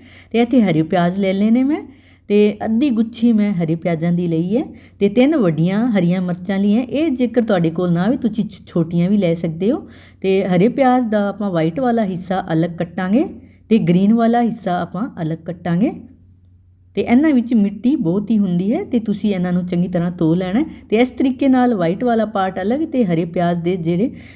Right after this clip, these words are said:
ਜੇ ਪੱਤੇ ਹੈ, ਉਹ ਆਪਾਂ ਅਲੱਗ ਕੱਟ ਕੇ ਰੱਖਾਂਗੇ ਇਸ ਤਰੀਕੇ ਨਾਲ ਤੇ ਇਹਨਾਂ ਨੂੰ ਆਪਾਂ ਚੰਗੀ ਤਰ੍ਹਾਂ ਧੋ ਲਵਾਂਗੇ,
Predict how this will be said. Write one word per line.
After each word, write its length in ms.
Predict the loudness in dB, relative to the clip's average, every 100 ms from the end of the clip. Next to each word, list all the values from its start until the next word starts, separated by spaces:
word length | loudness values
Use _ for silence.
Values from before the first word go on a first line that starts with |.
| -6 0
ਜੇ 160 | 0
ਪੱਤੇ 420 | -2 -6 -2 0
ਹੈ, 160 | 2 0 -2
ਉਹ 140 | 0 0
ਆਪਾਂ 280 | 0 -4 -4 -2
ਅਲੱਗ 180 | -2 -2
ਕੱਟ 260 | -6 -8
ਕੇ 240 | -6 -4 -4 -8 -18 -8
ਰੱਖਾਂਗੇ 480 | -8 -4 -2 0 0 -4 -10
ਇਸ 100 | -8
ਤਰੀਕੇ 400 | -4 -2 -2 -4
ਨਾਲ 160 | -2 -2 -4 -18 -10
ਤੇ 80 | -6
ਇਹਨਾਂ 300 | 0 2 4
ਨੂੰ 120 | 2 0
ਆਪਾਂ 200 | -4 -6
ਚੰਗੀ 300 | 0 0 2
ਤਰ੍ਹਾਂ 240 | -2 -4
ਧੋ 240 | -4 -2
ਲਵਾਂਗੇ, 400 | 0 0 0 0